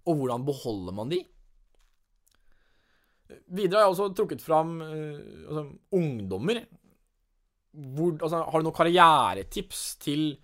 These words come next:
hvis du var tjue år, hva, hva slags karrieretips vil du gi til deg selv? Avslutningsvis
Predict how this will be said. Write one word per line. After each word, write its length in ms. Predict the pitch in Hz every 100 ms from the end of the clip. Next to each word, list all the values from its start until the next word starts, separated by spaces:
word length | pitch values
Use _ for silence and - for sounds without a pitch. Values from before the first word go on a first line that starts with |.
| _ _ - 185
hvis 140 | 185
du 140 | 147 165
var 140 | 147 151
tjue 280 | 160 123 170
år, 100 | 156
hva, 480 | 120 107 110 131 143 127
hva 160 | 117 123
slags 180 | 135 -
karrieretips 640 | 143 147 123 95 160 -
vil 100 | 127
du 60 | 123
gi 60 | 95
til 120 | 110
deg 80 | 120
selv? 240 | 170 180 - _ _ _ _ _ _ _ _ _ _ _ _ _ _ _ _ _ _ _ _ _ _ -
Avslutningsvis 920 | 156 156 143 160 151 165 160 233 202